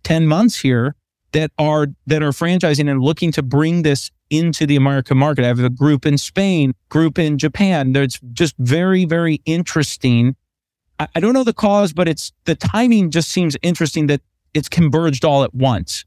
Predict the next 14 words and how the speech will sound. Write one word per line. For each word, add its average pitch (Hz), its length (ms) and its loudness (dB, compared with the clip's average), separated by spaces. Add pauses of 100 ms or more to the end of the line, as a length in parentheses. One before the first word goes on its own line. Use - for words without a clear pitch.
And 139 160 2
so 139 380 0 (320)
from 156 200 0
the 139 60 0
vantage 190 420 0
point 156 220 -2
that 135 160 -4
we 160 220 0
sit 170 460 -2
in 123 360 0 (100)
as 120 500 0 (100)
advisors, 127 680 0
as 117 140 -2
consultants, 127 840 0